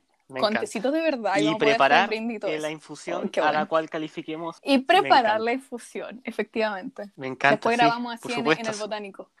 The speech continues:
Speaker 1: El sueño, el gran sueño.
Speaker 2: El sueño.
Speaker 1: <laughs> Ya.
Speaker 2: El gran sueño.
Speaker 1: Gracias
Speaker 2: Ya,
Speaker 1: a ti
Speaker 2: Lucas,
Speaker 1: por
Speaker 2: muchas
Speaker 1: invitarme.
Speaker 2: gracias por participar. ¿Quieres dar tus redes sociales para que te sigan? ¿Tus grandes recomendaciones literarias?
Speaker 1: No,
Speaker 2: ¿O va a
Speaker 1: no,
Speaker 2: pa-,
Speaker 1: cómo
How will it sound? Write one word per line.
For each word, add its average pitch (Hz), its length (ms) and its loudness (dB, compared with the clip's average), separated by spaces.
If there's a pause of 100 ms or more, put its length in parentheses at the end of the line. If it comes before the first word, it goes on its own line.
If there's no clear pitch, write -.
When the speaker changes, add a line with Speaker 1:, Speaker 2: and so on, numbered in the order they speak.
Speaker 1:
El 139 160 -8
sueño, 131 460 2
el 139 140 2
gran 143 220 6
sueño. 139 480 -8
Speaker 2:
El 214 160 -6
sueño. 220 560 0
Speaker 1:
<laughs> 170 480 -4 (1080)
Ya. 120 340 2 (320)
Speaker 2:
El 208 80 -6
gran 202 160 -6
sueño. 202 380 -8 (100)
Speaker 1:
Gracias 233 240 4
Speaker 2:
Ya, 220 80 10
Speaker 1:
a 220 60 8
ti 226 60 4
Speaker 2:
Lucas, 233 160 -2
Speaker 1:
por - 60 -4
Speaker 2:
muchas 254 220 2
Speaker 1:
invitarme. 285 80 4
Speaker 2:
gracias 349 300 2
por 392 180 -4
participar. 339 640 0 (100)
¿Quieres 285 260 -4
dar 311 180 -4
tus 294 160 -12
redes 294 240 -6
sociales 285 440 -10
para 302 160 -8
que 277 120 -12
te 262 80 -14
sigan? 311 440 -6
¿Tus 277 200 -2
grandes 285 280 0
recomendaciones 285 920 0
literarias? 247 520 2
Speaker 1:
No, 233 440 6
Speaker 2:
¿O - 20 -2
va 254 140 8
a 254 60 4
Speaker 1:
no, - 80 -2
Speaker 2:
pa-, 240 100 2
Speaker 1:
cómo 247 100 -2